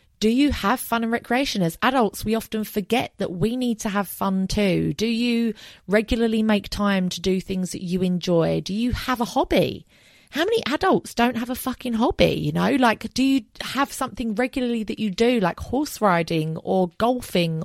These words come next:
or whatever it might be? Do you have nights out with your friends? Do you let your hair down? Do you get drunk and go crazy? Do you have girls' weekends away? Whatever it might be for you. The next is health,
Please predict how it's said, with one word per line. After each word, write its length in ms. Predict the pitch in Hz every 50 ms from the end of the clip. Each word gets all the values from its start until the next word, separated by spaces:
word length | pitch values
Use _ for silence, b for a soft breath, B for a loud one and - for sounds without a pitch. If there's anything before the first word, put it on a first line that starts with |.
| - -
or 220 | 190 190 190 185
whatever 380 | 175 196 196 233 247 - 277 269
it 100 | - -
might 300 | 208 220 214 - - -
be? 400 | - 190 175 170 - - - B B B B B B B B B
Do 100 | - 220
you 180 | 262 277 277 240
have 180 | 240 254 -
nights 320 | 240 247 240 - - - 254
out 140 | 233 226
with 120 | - 214 -
your 80 | 240
friends? 400 | - - 254 269 269 233 185 -
Do 100 | - -
you 120 | 208 226 233
let 160 | 233 - -
your 100 | 214 208
hair 260 | 185 - 233 233 247
down? 360 | 240 - 226 202 185 170 160
Do 100 | 160 -
you 80 | 220 233
get 200 | - - - -
drunk 420 | - - 190 247 262 269 240 -
and 100 | 240 208
go 80 | - 208
crazy? 380 | 196 - 226 240 247 240 - 180
Do 80 | 196
you 100 | 220 226 - - -
have 280 | 196 233 185 175 _
girls' 300 | - 226 226 233 226 -
weekends 420 | 233 233 - - 233 220 214 208 -
away? 380 | 208 196 226 214 190 170 160
Whatever 480 | 156 165 - - - 262 254 - 294 320
it 120 | - -
might 320 | 202 214 220 220 - - -
be 360 | - 185 180 180 175 175 B B B B B B
for 140 | B - -
you. 540 | 202 180 175 175 151 - - - - - 196 - _ _ _ B B B B B B B B B B B B B B B _
The 100 | 254 254
next 480 | 269 311 349 - - - - - - -
is 240 | - 262 247 - - - - _
health, 680 | _ - - 175 147 - - - - - - - -